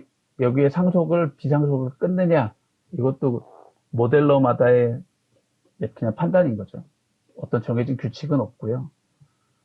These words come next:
그래서 상속, 비상속 모델의 장단점을 구한, 이렇게 파악해보는 문제 나왔고요. 이알디 표기법, 이알디 표기법은 뭐 반드시 알아야 되는 문제죠.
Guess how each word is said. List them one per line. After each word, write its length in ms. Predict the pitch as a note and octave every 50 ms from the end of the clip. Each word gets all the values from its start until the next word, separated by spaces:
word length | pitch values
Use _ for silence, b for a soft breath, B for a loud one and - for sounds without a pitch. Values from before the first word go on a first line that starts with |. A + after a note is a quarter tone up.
| _ _ _ _ _ _ _ _ _ _ _ _ _
그래서 320 | - B2+ C3 D3+ F3+ - - _ _ _
상속, 460 | - - D3+ D#3+ D#3 - F#3 - _
비상속 420 | - C#3 A#2 C#3 C3+ C#3 D3+ C#3 B2+
모델의 340 | A2+ A#2+ A#2 A#2 A#2 A#2+
장단점을 640 | A#2 - A2+ G#2+ A2 C3 C#3 C#3+ C#3 - A#2+ G#2 F#2+ - _ _ _ _ - - E3 C#3 A#2+ A#2 A2+
구한, 360 | - - - A2 A2 A2 - - _ _ _ _ _ _ -
이렇게 220 | - G#2+ G#2 A2 - _ _ _ _
파악해보는 580 | - D#3 D#3 - - - D#3 C3 B2+ B2 A2+ G#2
문제 240 | G2+ G#2 G2+ B2+ A#2+
나왔고요. 500 | G#2+ F#2+ G2 - - - A#2+ A2+ A2 - b b b b b b b b -
이알디 400 | B2 A#2+ C3+ D3 D#3+ D#3 D3+ C3+
표기법, 560 | - G#3+ G3+ G#3 G3+ - - F3 A#2+ A2 - _ _ _ _ _ _ _ -
이알디 320 | - C3 E3 F#3 F3+ G3
표기법은 560 | - - A3+ G#3+ A3 G#3+ - G#3 G#3 G#3+ F#3+ E3
뭐 380 | D3+ D3 C#3+ B2 G#2+ - - - -
반드시 320 | - A#2+ B2+ C#3+ D#3 F3
알아야 240 | B2+ A2 A#2+ B2+ B2
되는 180 | B2 A#2+ A2+ G#2+
문제죠. 540 | G#2 G#2 G2+ F#2+ G#2 G2 - G#2+ C#3 F3+